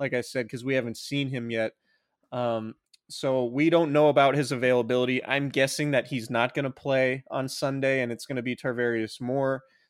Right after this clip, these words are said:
the second-year pro who looked pretty good in training camp in the offseason program, replacing Ward at free safety. Um, Kyle, how do, how do you think this injury is gonna impact the forty-niners on Sunday?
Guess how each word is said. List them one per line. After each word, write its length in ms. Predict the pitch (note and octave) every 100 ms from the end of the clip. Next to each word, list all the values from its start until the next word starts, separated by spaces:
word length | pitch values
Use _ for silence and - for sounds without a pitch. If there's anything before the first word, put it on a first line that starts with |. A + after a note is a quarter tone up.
| -
the 60 |
second-year 560 | C3+ C3 B2 C3 C3 B2+
pro 420 | - C3+ B2+ B2
who 140 | B2 A#2
looked 360 | A#2+ A#2+ - _ _ _
pretty 360 | - D3 C3 A#2
good 300 | B2+ B2 B2
in 260 | B2 B2 A2+
training 380 | - C#3 C3 B2+
camp 320 | C3+ B2 A#2
in 80 | A2+
the 80 |
offseason 500 | A#2 B2 - C3 B2
program, 380 | A#2 B2+ B2 A#2+
replacing 540 | A2+ - C#3+ C#3 C3+ B2+
Ward 200 | B2+ B2
at 80 |
free 220 | - C3 A#2
safety. 560 | B2 A#2+ - B2 A#2 _ _ _ _ _ _ B2+
Um, 340 | B2 A#2+ A#2
Kyle, 240 | - E3 D3+
how 120 | E3+
do, 60 | D#3+
how 80 | E3+
do 60 |
you 80 | F3+
think 320 | - D3+ C#3+
this 200 | C#3+ B2
injury 300 | B2+ A#2+ B2
is 140 | A#2 G#2+
gonna 140 | A#2+
impact 540 | A#2+ A#2 A#2+ A2+ -
the 60 | -
forty-niners 560 | - B2 A2+ A2 A2+ A#2
on 140 | B2
Sunday? 300 | B2 B2 -